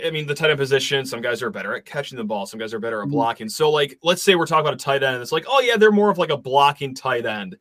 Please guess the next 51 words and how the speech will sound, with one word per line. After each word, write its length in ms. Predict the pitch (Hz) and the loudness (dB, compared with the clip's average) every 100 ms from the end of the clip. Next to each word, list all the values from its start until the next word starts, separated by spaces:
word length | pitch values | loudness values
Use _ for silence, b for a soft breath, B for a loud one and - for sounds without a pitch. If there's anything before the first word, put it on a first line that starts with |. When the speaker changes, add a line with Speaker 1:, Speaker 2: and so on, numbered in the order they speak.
| b b b b b - | b b b b b -2
Speaker 1:
If 100 | 196 | 0
you 120 | 254 | 0
hear 140 | 311 339 | 0 0
someone 260 | - 226 | 4 4
say 220 | 202 180 165 | 4 2 4
that 140 | 143 | 2
about 300 | 135 135 131 | 4 4 4
you, 160 | 131 135 | 2 2
are 80 | |
you 120 | 147 - | 2 0
taking 280 | 359 320 | -4 -2
that 180 | 226 156 | 0 0
as, 240 | 139 139 135 | 0 0 0
like, 100 | 113 | -4
a 60 | |
slight, 800 | - - - 120 117 120 143 160 | -6 -6 -6 -8 -6 -2 -2 -2
like, 280 | 123 113 104 _ _ - | -2 -4 -6 _ _ -10
"Hey, 140 | 220 | -8
hold 280 | - 214 202 | -4 -2 0
on, 360 | 196 123 107 - _ _ _ _ | 0 -2 -6 -8 _ _ _ _
I 120 | - 247 | 0 2
can 160 | 220 | 0
catch 300 | - 233 233 | -4 -4 -2
a 100 | 131 | -2
ball 360 | 107 147 180 180 | 2 4 6 6
here"? 420 | - 101 104 120 | 2 -6 -6 -4
Or 520 | 170 156 156 156 151 156 | 4 6 6 6 4 2
is 260 | 147 139 | 0 -2
it 100 | 143 | 0
like, 220 | 127 127 226 | 0 -6 -8
"Yeah, 160 | 220 | -10
no, 200 | 170 165 | -6 -6
they're, 160 | 160 147 _ _ b b | -4 -8 _ _ b b
they're 80 | b | b
kinda 220 | 294 277 185 | 4 6 8
right, 180 | 175 | 8
I 60 | 156 | 6
am 120 | 156 | 4
more 120 | 151 | 4
of 80 | 139 | 4
a 40 | 120 | 4
blocker 380 | 123 123 123 | 4 4 2
than 140 | 120 113 | -4 -6
a 40 | |
pass 240 | 110 104 - | -6 -8 -8
catcher," 320 | 143 101 107 | -10 -8 -8
or 40 | |
something 200 | - 107 | -8 -8
like 140 | 101 104 | -8 -6
that? 220 | 104 101 b b b b _ _ _ _ _ _ _ _ _ _ _ _ - | -6 -8 b b b b _ _ _ _ _ _ _ _ _ _ _ _ -8
Speaker 2:
Uh, 420 | 311 294 277 262 | 0 6 6 6